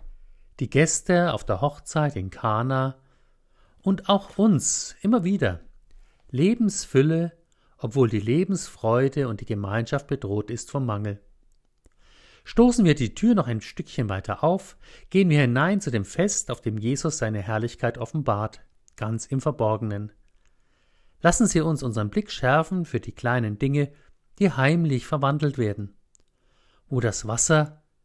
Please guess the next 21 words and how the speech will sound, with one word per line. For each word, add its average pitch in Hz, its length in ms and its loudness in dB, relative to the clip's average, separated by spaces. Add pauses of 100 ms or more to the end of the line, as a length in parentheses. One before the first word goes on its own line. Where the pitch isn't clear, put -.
zu 175 240 -2
Wein 139 320 0
wird. 101 260 -6 (600)
Es - 200 -2
gibt - 220 0
sie, 131 200 0
die 104 120 0
kleinen 110 380 -2
Wunder, 120 500 4 (400)
wo 123 200 0
wir 160 340 2
etwas 139 360 -2
genießen 156 540 0
können, 165 400 0 (480)
ohne 196 400 2
dass 156 320 -2
wir 160 180 0
etwas - 340 -4
dafür 113 360 -2
getan 120 480 -6
haben. 101 380 -4